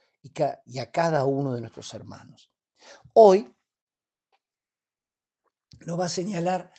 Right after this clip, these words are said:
digamos, un proyecto mucho más amplio que solamente, solamente lo podemos hacer si reconocemos la presencia de Dios en nuestro interior, ¿eh? El don maravilloso que ha puesto Dios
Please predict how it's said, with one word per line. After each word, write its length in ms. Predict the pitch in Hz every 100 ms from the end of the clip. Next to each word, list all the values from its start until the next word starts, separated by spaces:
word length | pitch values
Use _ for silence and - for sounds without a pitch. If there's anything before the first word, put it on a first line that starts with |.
| _ _ _
digamos, 460 | - 156 156 165 - _ _ _ _
un 160 | 170 170
proyecto 480 | 185 - 190 - 165
mucho 280 | 220 226
más 260 | 175 156 -
amplio 380 | - 208 180 185
que 100 | 147
solamente, 760 | - 277 285 240 202 226 214 175
solamente 540 | - 190 180 185 170
lo 120 | 147
podemos 380 | 156 160 165 135
hacer 340 | 127 - 165 - _
si 220 | - - 160
reconocemos 720 | 156 156 139 131 208 208 175
la 120 | 131
presencia 560 | - 127 185 180 - 139
de 60 |
Dios 320 | 139 175 175 _ - -
en 200 | 143 143
nuestro 300 | 175 160 156
interior, 680 | 143 - 139 135 120 - _ _ _ _ _
¿eh? 200 | 139 165 _ _ _
El 120 | - 135
don 140 | 170
maravilloso 600 | 180 170 165 202 180 185
que 80 | 180
ha 100 | 165
puesto 320 | 180 165 170
Dios 400 | 147 190 226 -